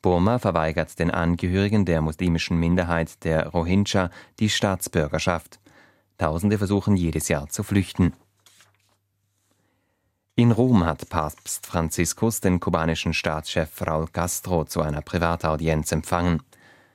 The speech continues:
Es ist der erste Besuch Castros im Vatikan. Der Papst hat bei der historischen Annäherung zwischen den U S A und Kuba im letzten Jahr eine entscheidende Rolle gespielt. Der Pontifex schrieb laut dem Vatikan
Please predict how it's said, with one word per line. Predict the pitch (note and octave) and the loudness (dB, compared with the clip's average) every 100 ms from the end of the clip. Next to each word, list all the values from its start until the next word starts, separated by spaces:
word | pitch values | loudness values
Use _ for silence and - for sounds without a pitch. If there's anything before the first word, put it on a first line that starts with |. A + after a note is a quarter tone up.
| _ | _
Es | - G2 | -2 -2
ist | G2+ - - | 0 -2 -2
der | F#2+ | 0
erste | G2+ A2 - G#2 | 2 0 0 -2
Besuch | F2 E2 D2+ - | 0 -2 -6 -4
Castros | D#2 - E2+ E2 - | -6 -6 -4 -4 -4
im | - G#2 G2+ | -2 0 2
Vatikan. | F2 F2+ E2 F#2 F2+ D#2 _ _ _ _ _ _ _ _ - | 0 -2 -2 0 0 -4 _ _ _ _ _ _ _ _ -4
Der | F2 | -2
Papst | E2+ F2 - - | 0 -2 -6 -6
hat | D#2 - | -6 -4
bei | D#2 D2+ | -4 -4
der | D2+ D2+ | -4 -4
historischen | D#2+ - F#2 G2 - | -6 -2 0 2 0
Annäherung | F#2 F#2 F#2+ G#2 B2+ | 2 2 2 2 0
zwischen | - G2 F#2 | 0 0 2
den | E2 - | 2 0
U | F#2 | 2
S | G2+ - | 2 2
A | |
und | E2 D#2 | -2 -2
Kuba | - G#2+ A#2 D#2+ | -4 -2 0 0
im | D#2 | 0
letzten | D2 - F2 | -2 -2 0
Jahr | E2 D#2+ D#2+ | 2 0 -2
eine | F#2+ F2+ - | 0 -2 0
entscheidende | A2 - E2 D2+ E2+ | -2 0 -2 0 0
Rolle | F#2 G2 G2 | 2 2 2
gespielt. | F2 - F#2+ F2+ - - _ _ _ _ _ _ - | 0 0 2 0 -2 -20 _ _ _ _ _ _ -4
Der | D#2+ C#2+ | -2 -2
Pontifex | - D#2+ E2 - A2 A#2 - - | -2 -2 -2 -2 0 -2 -4 -6
schrieb | G2 A#2 E2 | -2 -2 -2
laut | D2+ - | -6 -4
dem | E2 | -4
Vatikan | D2+ - D#2+ E2+ D#2 | -4 -6 -6 -4 -2